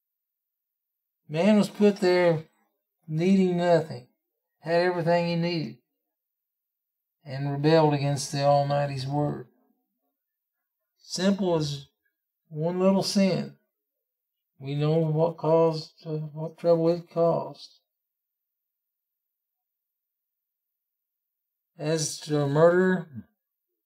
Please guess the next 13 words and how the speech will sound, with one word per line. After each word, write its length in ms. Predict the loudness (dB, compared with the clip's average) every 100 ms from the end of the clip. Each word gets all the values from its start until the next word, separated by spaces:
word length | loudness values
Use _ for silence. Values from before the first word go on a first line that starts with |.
| _ _ _ _ _ _
the 160 | -12 -6
same 380 | 2 4 4 2
as 160 | 2
hatred 480 | 4 2 2 -4 -4
for 220 | -2 0
a 40 | 4
brother, 320 | 4 4 2
we're 140 | 0
told 300 | 0 0 2
in 100 | 2
the 100 | 0
Beatitudes. 1000 | 2 2 2 2 -2 -6 -8 -10 -16 -14
If 100 | -14